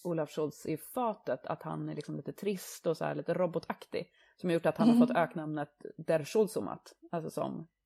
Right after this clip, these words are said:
Speaker 1: som en robot eller maskin.
Speaker 2: Ja.
Speaker 1: Det har blivit hans styrka liksom, i de här debatterna. Men så, men jag tror ju att det är den grejen, men parat med att, eh,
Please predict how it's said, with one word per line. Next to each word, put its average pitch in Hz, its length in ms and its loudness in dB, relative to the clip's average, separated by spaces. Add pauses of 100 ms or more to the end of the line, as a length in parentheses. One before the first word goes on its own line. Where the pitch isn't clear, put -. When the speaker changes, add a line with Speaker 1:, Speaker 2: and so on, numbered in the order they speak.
Speaker 1:
som 160 140 -2
en 151 80 -4
robot - 360 -2
eller 165 140 -4
maskin. - 340 -4 (240)
Speaker 2:
Ja. 208 200 2 (380)
Speaker 1:
Det 196 260 2
har 165 100 2
blivit 151 260 0
hans - 500 -10
styrka - 460 -2
liksom, 156 400 -8
i 170 180 -2
de 156 140 -4
här 156 320 -6 (200)
debatterna. - 420 -2 (1200)
Men 196 180 2
så, 208 140 4 (600)
men 202 160 0
jag 202 180 6
tror 262 280 6
ju 175 60 8
att - 280 -2 (100)
det 190 220 2
är 190 40 6
den 226 280 4
grejen, 151 440 0 (300)
men 175 220 -2
parat 196 500 4
med 151 400 -4 (480)
att, - 420 -8 (440)
eh, 156 280 -2